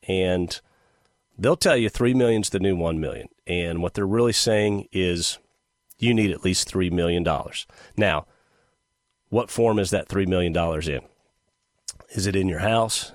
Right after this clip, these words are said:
Is it in some land? Is it in cattle? Is it in gold bars? No. These financial planners, when you start reading into this, and these all end up being, uh, here's how you can get there, and here's what you can need to do. And,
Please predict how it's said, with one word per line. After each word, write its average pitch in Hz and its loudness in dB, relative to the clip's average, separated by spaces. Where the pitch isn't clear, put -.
Is 85 -2
it 82 -4
in 87 0
some 78 -4
land? 104 2
Is 85 -2
it 80 -2
in 82 -2
cattle? 107 0
Is 87 -2
it 82 0
in 85 0
gold 95 0
bars? 104 2
No. 90 0
These 101 0
financial 123 2
planners, 120 2
when 113 2
you 113 0
start 120 0
reading 127 2
into 135 2
this, 98 0
and 98 0
these 113 2
all 113 4
end 127 4
up 117 2
being, 104 4
uh, 82 -2
here's 117 2
how 113 4
you 113 4
can 107 0
get 101 2
there, 101 4
and 82 0
here's 101 2
what 101 0
you 101 0
can 92 2
need 98 2
to 95 0
do. 69 0
And, 78 -2